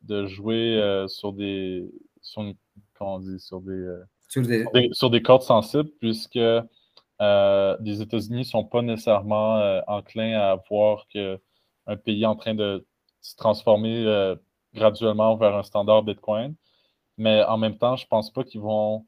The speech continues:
Speaker 1: euh, nécessairement l'attaquer vraiment tout de suite parce qu'en ce moment, les États-Unis ont vra-, ont besoin d'exporter leur dollar pour, euh, baisser leur inflation, euh, euh, chez eux.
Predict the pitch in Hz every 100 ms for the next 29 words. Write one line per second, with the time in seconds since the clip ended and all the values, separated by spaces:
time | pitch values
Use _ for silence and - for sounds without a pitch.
0 | _ _ _ _ 107 104 107 104 113 113
1 | 120 107 110 107 - 117 117 - 101 104
2 | 107 110 110 - 127 117 110 - 120 143
3 | - 104 95 - 104 113 - 107 113 113
4 | 107 104 107 101 110 104 101 104 107 107
5 | 104 101 113 110 113 - 117 107 131 117
6 | 101 104 104 113 113 107 95 98 98 98
7 | 95 _ _ _ _ - 110 110 123 110
8 | 98 101 - 104 95 - 107 107 101 95
9 | 90 87 _ - 104 92 90 87 - 101
10 | 104 113